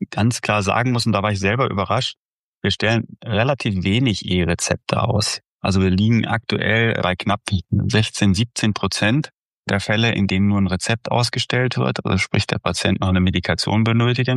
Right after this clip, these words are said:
Häufig reicht einfach das ärztliche Gespräch, das Beschwerdebild einzuordnen, auf Unsicherheiten zu geben, Fragen zu beantworten, auf die Medikation, die ohnehin schon im Haus ist, zu verweisen, dass man die einfach nehmen muss, vielleicht auch mal ein Hausmittel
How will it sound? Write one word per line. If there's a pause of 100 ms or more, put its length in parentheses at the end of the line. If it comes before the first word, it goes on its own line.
(260)
Häufig
reicht
einfach
das
ärztliche
Gespräch,
das
Beschwerdebild
einzuordnen, (200)
auf
Unsicherheiten
zu
geben,
Fragen
zu
beantworten,
auf
die
Medikation,
die
ohnehin
schon
im
Haus
ist, (280)
zu
verweisen,
dass
man
die
einfach
nehmen
muss,
vielleicht
auch
mal
ein
Hausmittel